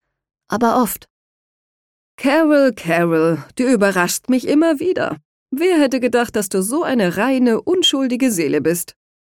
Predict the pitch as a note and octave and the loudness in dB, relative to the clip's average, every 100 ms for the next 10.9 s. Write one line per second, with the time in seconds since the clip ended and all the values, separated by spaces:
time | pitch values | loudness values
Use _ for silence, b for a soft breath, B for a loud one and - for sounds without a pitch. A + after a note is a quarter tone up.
0 | _ _ _ - - D3+ E3+ - C3 E3 | _ _ _ -14 -8 -6 -6 -6 -4 -2
1 | G#3+ G#3+ D#3+ - F#3 A3 A3 G#3 G3+ G#3 | 0 0 -2 -4 -6 -2 -2 -2 -4 -6
2 | G3 F#3+ G3+ F3 F#3 A#3+ - A3 F3 F3 | -6 -6 -2 -4 -4 -6 -4 -2 -2 -4
3 | - F#3+ F#3 D#3+ b b b b - - | -2 0 0 -4 b b b b -20 -10
4 | E3+ F3 E3 E3 F#3+ G3 - E3 F3 F3 | -4 -2 -2 -2 -2 -2 -2 -4 -2 -2
5 | E3 - F3 F3+ E3+ D3 D#3 D#3+ D#3+ D3+ | -2 -2 -2 -2 -2 -6 -4 -4 -4 -6
6 | C#3+ E3+ G#3 - C#3 - C#3+ D3+ C#3 C#3+ | -4 -4 -4 -6 -8 -6 -6 -4 -6 -6
7 | D#3+ - D#3 - - _ _ _ _ _ | -6 -4 -6 -6 -14 _ _ _ _ _
8 | _ _ D#4 D#4+ - F#4 D4+ G3 G#3+ C4 | _ _ -4 -4 -4 0 0 0 -2 -2
9 | A3 A#3 G#3+ - - - - - _ _ | 0 0 -2 -10 -14 -16 -18 -20 _ _
10 | D4+ F#4+ C4 D#3 D#3 E3+ C#3+ D3 - | 0 2 2 0 -2 -4 -2 -6 -8